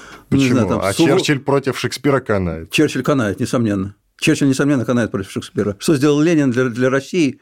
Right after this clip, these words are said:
Speaker 1: и что сделал Черчилль, Черчилль для Англии,
Speaker 2: Он
Speaker 1: не,
Speaker 2: ее
Speaker 1: не,
Speaker 2: изменил.
Speaker 1: несопоставимо.
Speaker 2: Он ее изменил.
Speaker 1: Изменил, но, о, извините, он, он, э, правил Англией весь, весь двадцатый век фактически.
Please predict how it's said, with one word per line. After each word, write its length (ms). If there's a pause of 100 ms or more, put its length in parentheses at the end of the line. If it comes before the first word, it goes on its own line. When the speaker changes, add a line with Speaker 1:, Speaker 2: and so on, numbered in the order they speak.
Speaker 1:
и 40
что 160
сделал 240
Черчилль, 340 (120)
Черчилль 320
для 160
Англии, 260
Speaker 2:
Он 160
Speaker 1:
не, 80
Speaker 2:
ее 220
Speaker 1:
не, 40
Speaker 2:
изменил. 520
Speaker 1:
несопоставимо. 880
Speaker 2:
Он 200
ее 200
изменил. 480
Speaker 1:
Изменил, 400
но, 400
о, 300 (180)
извините, 440
он, 220 (140)
он, 320 (240)
э, 280
правил 360
Англией 260
весь, 180 (400)
весь 220
двадцатый 580
век 160
фактически. 520